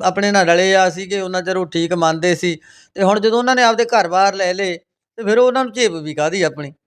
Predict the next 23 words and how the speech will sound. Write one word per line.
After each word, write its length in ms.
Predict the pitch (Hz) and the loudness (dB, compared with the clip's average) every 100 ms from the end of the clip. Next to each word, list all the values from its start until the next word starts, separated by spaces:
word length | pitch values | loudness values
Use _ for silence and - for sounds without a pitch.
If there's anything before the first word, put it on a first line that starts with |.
| _ _ _ _ _ _ | _ _ _ _ _ _
ਫਿਰ 120 | 180 | -4
ਉਹ 120 | 214 214 | 2 2
ਇਸ 120 | 208 | 2
ਕਰਕੇ 340 | 240 233 233 | 0 0 0
ਹੁਣ 140 | 240 220 | 0 0
ਸਾਨੂੰ 240 | 233 226 | -2 0
ਥੋੜ੍ਹਾ 200 | 220 226 | 0 0
ਥੋੜ੍ਹਾ 280 | 196 185 175 | 2 2 2
ਉਹ 280 | 165 240 208 | 2 0 -2
ਅੱਖਾਂ 260 | 156 151 143 | -6 -8 -6
ਵੀ 120 | 226 | -2
ਦਿਖਾਉਂਦੇ 420 | 202 156 156 160 | -2 0 2 2
ਆ, 40 | 151 | 2
ਇਹੋ 100 | 147 | 0
ਜਿਹੀ 160 | 143 | 0
ਗੱਲ 160 | 143 139 | 0 0
ਨਹੀਂ 140 | 180 | 0
ਹੈਗੀ। 240 | 185 147 127 _ _ _ - - _ - | -2 -2 -6 _ _ _ -20 -20 _ -2
ਤੇ 380 | 165 160 151 147 | 2 4 2 0
ਉਹ 180 | - | -6
ਠੀਕ 300 | 175 190 220 | -6 -4 0
ਆ 80 | 208 | 2
ਗੱਲ 280 | 190 185 180 | 4 2 2